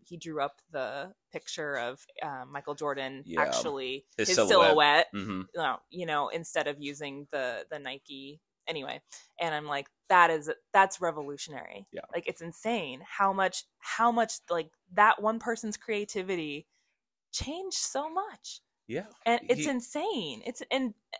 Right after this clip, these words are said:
Speaker 1: it's insane. And it was sad to see also that he had passed away a month before they announced that they were producing this
Speaker 2: Mm-hmm.
Speaker 1: movie.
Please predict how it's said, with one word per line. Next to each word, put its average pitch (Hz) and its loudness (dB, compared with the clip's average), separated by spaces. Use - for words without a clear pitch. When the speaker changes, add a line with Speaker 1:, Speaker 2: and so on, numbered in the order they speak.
Speaker 1:
it's - -2
insane. 330 -4
And 240 4
it 240 2
was 220 0
sad 233 4
to 202 -6
see 202 -6
also 165 -2
that 160 -2
he 180 -10
had 165 -10
passed - -4
away 175 -2
a 156 -6
month 151 -8
before 151 -10
they 151 -8
announced 156 -8
that 147 -16
they 147 -10
were 143 -10
producing 147 -18
this 107 -6
Speaker 2:
Mm-hmm. 202 -8
Speaker 1:
movie. 151 -10